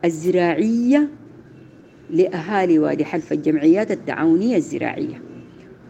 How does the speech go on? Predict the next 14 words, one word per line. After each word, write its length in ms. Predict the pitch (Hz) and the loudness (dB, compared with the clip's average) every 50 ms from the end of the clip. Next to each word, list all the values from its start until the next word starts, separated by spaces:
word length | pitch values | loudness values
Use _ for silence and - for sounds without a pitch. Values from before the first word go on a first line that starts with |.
| - - - - - - - - - | -20 -20 -20 -20 -20 -20 -14 -4 2
و-، 460 | 302 311 320 320 320 320 311 320 311 311 - - - - - _ _ _ _ _ _ _ | 4 6 6 6 6 6 6 6 4 2 0 -4 -14 -20 -20 _ _ _ _ _ _ _
وسعى 480 | 170 175 190 202 - 311 320 277 202 202 | 0 2 2 2 4 4 4 4 4 2
الأهالي 540 | 190 - - 175 165 214 233 214 208 185 175 | 0 0 -4 -6 -4 -2 -2 0 0 0 0
سعيا 360 | 180 - 196 185 190 175 160 | 0 0 0 0 2 0 0
حسيسا 560 | - - 165 - 220 202 - 190 160 160 165 - - - - - - - _ - - - - - - - | -2 -4 -6 -6 -6 -6 -2 0 0 0 0 -2 -6 -14 -20 -20 -20 -20 _ -20 -20 -20 -20 -20 -20 -6
في 240 | - 208 190 170 156 | 0 4 4 4 4
هذا 300 | 185 190 180 175 165 156 | 4 2 2 2 2 2
ال-، 160 | 147 147 - - - - 160 | 2 0 -2 -6 -10 -4 -2
بهذا 360 | 156 156 170 208 202 165 165 | -2 0 2 2 2 2 0
الصدد، 380 | 151 - - 190 180 220 240 226 - - - - - _ _ _ - - - - - - - - - - - - - - | -2 -2 -4 -2 0 0 -2 -4 -8 -16 -20 -20 -20 _ _ _ -20 -20 -20 -20 -20 -20 -20 -20 -20 -20 -20 -20 -10 0
وتم 500 | 160 170 185 190 190 294 294 320 311 311 | 2 4 4 4 4 6 6 8 6 6
تسجيل 680 | 302 - 208 185 170 165 156 196 240 277 269 269 262 - - | 4 2 -2 -2 -2 -6 -4 -2 -2 -2 -2 -4 -10 -14 -12
هذه 360 | - 180 175 165 170 214 214 214 | -6 -4 -4 -4 -2 -4 -4 -4
الأراضي 640 | - - - 165 170 190 208 214 190 208 247 262 | -4 -4 -2 -2 0 2 0 2 2 2 0 0